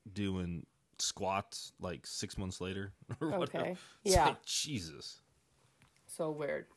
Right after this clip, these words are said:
Speaker 2: Mm-hmm.
Speaker 1: Maybe they're not humans.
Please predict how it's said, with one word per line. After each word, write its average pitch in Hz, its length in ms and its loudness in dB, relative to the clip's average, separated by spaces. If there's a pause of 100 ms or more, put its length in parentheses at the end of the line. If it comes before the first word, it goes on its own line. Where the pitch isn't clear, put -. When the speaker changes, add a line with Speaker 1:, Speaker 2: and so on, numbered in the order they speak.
(100)
Speaker 2:
Mm-hmm. 160 300 -4 (3000)
Speaker 1:
Maybe 98 160 -10
they're 110 100 -10
not 107 200 -6
humans. 113 560 -12